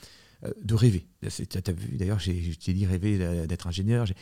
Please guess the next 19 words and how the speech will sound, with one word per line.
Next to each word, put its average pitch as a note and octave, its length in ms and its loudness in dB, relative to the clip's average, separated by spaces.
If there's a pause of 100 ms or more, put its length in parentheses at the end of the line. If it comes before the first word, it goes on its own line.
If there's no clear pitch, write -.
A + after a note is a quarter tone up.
(220)
j'ai G2 180 4
besoin B2 300 6
de A#2+ 60 6
rêver, G#2 200 4
j'ai E2 160 -4
besoin G2+ 320 2
de, G2+ 120 2 (360)
de, C#2+ 440 -2 (680)
de, - 100 -14
de, - 100 -12 (380)
d'imaginer G#2+ 760 4
que, A#2 160 2
euh, G#2+ 520 6
mon F#2+ 180 4
futur G#2+ 420 -4
sera - 200 -2
meilleur A#2 600 4
ou, C3+ 240 4
euh, G2+ 80 4